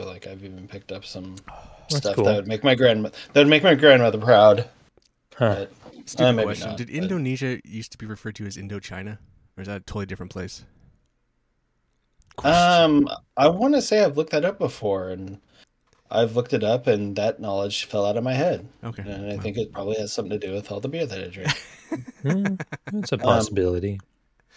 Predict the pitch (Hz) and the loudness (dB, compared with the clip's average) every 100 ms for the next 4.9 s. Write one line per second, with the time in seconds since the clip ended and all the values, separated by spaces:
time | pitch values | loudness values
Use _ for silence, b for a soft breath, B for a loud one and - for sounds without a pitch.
0 | B B - - 139 151 196 214 - 208 | B B -6 0 2 4 2 2 4 6
1 | 190 170 143 131 117 117 120 120 104 104 | 6 6 4 2 -4 -6 -4 -4 -4 -6
2 | 101 101 101 107 120 139 170 190 214 196 | -8 -6 0 4 8 8 8 6 2 0
3 | 131 - 107 101 110 113 120 113 - - | -4 2 2 2 -2 -2 -4 -4 -10 -10
4 | 104 101 98 95 90 87 90 90 | -6 -6 -8 -12 -12 -12 -10 -10